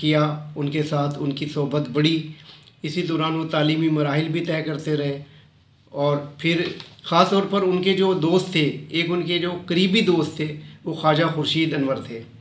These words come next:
उनके साथ भी उनकी दोस्ती रही। बहरहाल, तालीमी मराहिल तय करने के बाद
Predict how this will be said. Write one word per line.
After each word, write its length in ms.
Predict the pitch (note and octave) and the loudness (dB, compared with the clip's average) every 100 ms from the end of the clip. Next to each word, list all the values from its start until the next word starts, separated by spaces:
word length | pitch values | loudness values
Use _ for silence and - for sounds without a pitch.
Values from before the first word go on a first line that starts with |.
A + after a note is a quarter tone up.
| - - - - - | -20 -20 -20 -20 -10
उनके 280 | D3+ - D3+ | -6 -4 0
साथ 180 | D#3 | 0
भी 120 | D3 E3 | 0 -2
उनकी 180 | D#3+ D#3 | -2 -2
दोस्ती 360 | D3 C#3+ D#3 | -2 -2 -2
रही। 240 | D3 B2+ B2+ - - | -2 -4 -10 -16 -10
बहरहाल, 300 | D3+ D#3 D3+ C#3 - - - - | -4 0 0 -2 -10 -18 -18 -2
तालीमी 340 | D#3 E3 F#3 | 0 4 4
मराहिल 340 | F3+ E3 E3 E3 | 4 2 0 0
तय 160 | E3+ | -2
करने 300 | E3 D#3 D#3+ | 0 0 0
के 100 | D#3+ D3+ | -2 -2
बाद 380 | C#3+ C#3+ D3 | 0 -2 -4